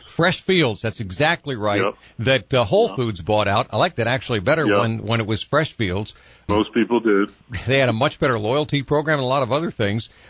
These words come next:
Speaker 1: Track the change of that. I mean, within your career time, how some of these went from just co-ops into large-scale supermarkets.
Speaker 2: Sure, and, you know, Earth Fare is a great story around that. It was started in nineteen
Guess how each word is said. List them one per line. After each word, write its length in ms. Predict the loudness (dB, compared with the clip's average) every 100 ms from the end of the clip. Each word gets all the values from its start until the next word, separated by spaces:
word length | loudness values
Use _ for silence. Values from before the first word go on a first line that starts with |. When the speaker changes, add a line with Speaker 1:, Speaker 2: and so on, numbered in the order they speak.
| -14
Speaker 1:
Track 340 | -2 2 0 -2
the 80 | -4
change 460 | -2 0 0 -2
of 140 | -2 0
that. 240 | -2 0
I 60 | 0
mean, 280 | 0 -2 -2
within 360 | 0 2 0
your 340 | 2 2 2 0
career 420 | -2 0 2 0
time, 560 | 0 0 0 -2 -6 -6 -2
how 220 | 0 0
some 300 | 0 0 0
of 200 | -2 -2
these 360 | -4 -4 -10 -12 -4
went 160 | -4
from 360 | 0 -2 0 -4 -10 -20 _ -8 -4
just 200 | -4 0
co-ops 480 | 2 4 2 0 -2
into 380 | -2 -2 -2
large-scale 520 | 0 0 0 -2 -2 0
supermarkets. 680 | -2 -2 -2 -2 -4 -14 -20 _ -20 _ _ _ _ _ _ _ _ -6 0
Speaker 2:
Sure, 260 | 2 2
and, 120 | 0 -4
you 80 |
know, 160 | -6 -2
Earth 200 | 2 2 0
Fare 240 | 0 2 2
is 80 |
a 60 | 0
great 280 | 2 2 0 -2
story 320 | 2 4 4
around 440 | 2 2 0 0 0
that. 340 | 2 2 0 _
It 200 | -2 2
was 160 | 2 0
started 340 | 0 2 2 0
in 240 | -4 -6 -2
nineteen 480 | -2 -2 -8 -8